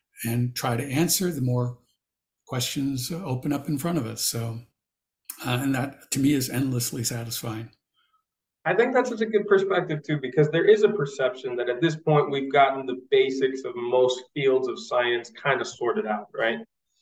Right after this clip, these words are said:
Speaker 2: Uh, that we know the building blocks, at least among the general
Speaker 1: Yeah,
Speaker 2: public,
Speaker 1: the,
Speaker 2: right?
Speaker 1: in general, yeah, yeah.
Speaker 2: And yet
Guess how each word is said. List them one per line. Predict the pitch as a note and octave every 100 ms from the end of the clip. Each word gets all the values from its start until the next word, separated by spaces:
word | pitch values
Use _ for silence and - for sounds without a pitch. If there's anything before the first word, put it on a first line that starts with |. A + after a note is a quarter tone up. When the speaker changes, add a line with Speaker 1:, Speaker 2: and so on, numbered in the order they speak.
| -
Speaker 2:
Uh, | G#2+ A2 A2
that | A2
we | B2 B2+
know | C#3+ D3 C#3+ C#3+
the | C3 D3
building | C#3+ C#3 C#3 C3+
blocks, | B2+ B2+ B2 -
at | F#3 A3
least | F#3 - A3
among | G#3+ G#3 F#4
the | -
general | A#3 F#3 -
Speaker 1:
Yeah, | -
Speaker 2:
public, | - - - -
Speaker 1:
the, | A3
Speaker 2:
right? | G3
Speaker 1:
in | F3+
general, | F#3 D#3 A#2 G2+
yeah, | D3 A#2+ A2+ -
yeah. | B2+ A#2+ G#2 - _ -
Speaker 2:
And | E3+ F#3+
yet | G#3 G#3